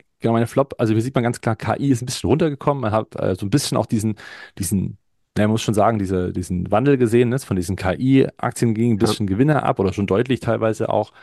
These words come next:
Speaker 1: Und ist dann, ich sag mal, in die Qualitätswerte geflossen.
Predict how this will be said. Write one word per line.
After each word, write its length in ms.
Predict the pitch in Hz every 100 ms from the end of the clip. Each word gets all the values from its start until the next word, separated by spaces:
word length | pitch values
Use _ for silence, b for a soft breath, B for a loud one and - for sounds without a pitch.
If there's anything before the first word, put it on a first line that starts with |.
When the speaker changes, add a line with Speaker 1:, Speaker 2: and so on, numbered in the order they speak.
| B B B _ _ -
Speaker 1:
Und 280 | 120 123 -
ist 160 | 123
dann, 100 | 107
ich 100 | 95
sag 120 | 120
mal, 180 | 107 98
in 140 | 104 95
die 80 |
Qualitätswerte 640 | - 90 90 117 - 98 92
geflossen. 480 | - - 117 131